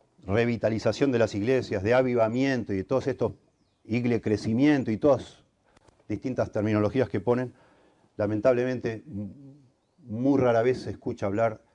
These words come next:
de que el gran problema de la iglesia es la pureza, la santidad.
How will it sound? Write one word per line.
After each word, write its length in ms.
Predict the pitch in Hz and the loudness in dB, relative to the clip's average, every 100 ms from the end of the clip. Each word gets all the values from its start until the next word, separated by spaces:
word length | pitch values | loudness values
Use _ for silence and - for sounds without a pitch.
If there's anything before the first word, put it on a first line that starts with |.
| _ _ - | _ _ -8
de 100 | 95 | -4
que 100 | 98 | 0
el 60 | |
gran 220 | 98 117 98 | 2 2 2
problema 460 | 104 110 110 107 | 2 2 0 0
de 100 | 95 | -2
la 80 | 92 | -4
iglesia 540 | 90 107 95 98 92 | -4 -4 -4 -4 -2
es 440 | 92 - - - - _ _ _ _ _ _ _ _ _ _ | -4 -6 -16 -20 -20 _ _ _ _ _ _ _ _ _ _
la 120 | 98 | -6
pureza, 460 | 92 92 87 - - - - - | -2 -2 -2 -10 -18 -20 -20 -12
la 80 | 85 | -8
santidad. 480 | - 90 87 90 | -4 -4 -2 -4